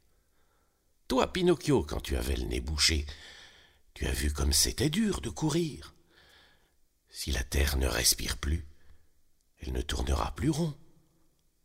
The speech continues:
Je vous confie la forêt, les enfants. Et à toi aussi, gros ogre. Plus de forêt, plus de gibier.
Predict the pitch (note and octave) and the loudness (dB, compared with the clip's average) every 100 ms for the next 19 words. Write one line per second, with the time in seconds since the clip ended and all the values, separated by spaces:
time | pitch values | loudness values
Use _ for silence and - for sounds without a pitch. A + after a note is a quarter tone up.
0 | _ _ _ _ _ _ _ _ - C#2+ | _ _ _ _ _ _ _ _ -4 0
1 | D2 C#2+ E2+ C#2+ - C2+ A#1 - - A#1 | 0 0 0 2 2 -2 -2 -4 -4 -4
2 | G1+ - - - - - - - - _ | -4 -6 -6 -8 -8 -12 -14 -20 -20 _
3 | _ _ _ _ _ - A2+ C#3+ D3 E3 | _ _ _ _ _ -4 0 2 2 4
4 | F3+ F3+ - G3+ G#3 C#3+ D#3+ C#3+ D#3+ C3 | 6 8 8 6 2 2 2 4 2 0
5 | - E2 - - - _ _ _ _ _ | -6 -10 -14 -20 -20 _ _ _ _ _
6 | _ _ _ _ _ _ - - D#2 D2 | _ _ _ _ _ _ -12 -2 0 2
7 | G2+ E2+ G2 F2 - - - _ _ _ | 2 4 4 2 -4 -20 -20 _ _ _
8 | _ _ _ _ _ A2+ C#3+ B2+ D#3+ D#3+ | _ _ _ _ _ -4 2 2 4 2
9 | C#3+ | 0